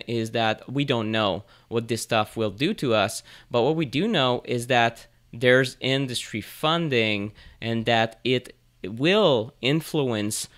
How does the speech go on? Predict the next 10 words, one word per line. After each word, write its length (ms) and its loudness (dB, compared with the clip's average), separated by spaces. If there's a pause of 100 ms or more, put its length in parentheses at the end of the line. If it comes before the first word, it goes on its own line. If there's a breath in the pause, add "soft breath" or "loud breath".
(120 soft breath)
the 200 0
outcomes 600 0
of 100 -8
study." 460 -2
In 100 -2
other 160 0
words, 380 0 (280 loud breath)
the 140 0
more, 600 2 (220)
uh, 280 2